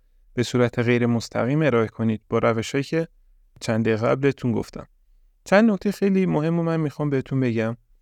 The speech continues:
اه، یکی این که با کیفیت کارتون شناخته بشید. خب؟ وقتی که می‌گن میلاد سور، وقتی که اسم شما رو می‌گن، کیفیت بیاد توی ذهنشون، نه قیمت خوب.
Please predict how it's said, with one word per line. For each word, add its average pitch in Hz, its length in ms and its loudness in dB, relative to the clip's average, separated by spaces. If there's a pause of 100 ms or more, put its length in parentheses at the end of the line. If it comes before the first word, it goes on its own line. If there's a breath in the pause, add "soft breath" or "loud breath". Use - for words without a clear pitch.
(600)
اه، 131 180 -4
یکی 196 260 0
این 220 60 4
که 214 100 0
با 165 160 2
کیفیت 151 580 -2
کارتون 127 480 -2
شناخته 104 480 -6
بشید. - 360 -8 (160)
خب؟ 120 180 -14 (480)
وقتی - 260 -4
که 151 140 2
می‌گن 117 340 4
میلاد 113 460 2
سور، 147 480 -2
وقتی 117 300 -6
که - 260 -6
اسم 117 220 -6
شما 110 280 0
رو 110 140 0
می‌گن، 127 440 -2 (420)
کیفیت 147 580 0
بیاد 117 240 0
توی 117 200 0
ذهنشون، 110 580 -2
نه 139 140 2
قیمت 110 440 -2
خوب. - 260 -10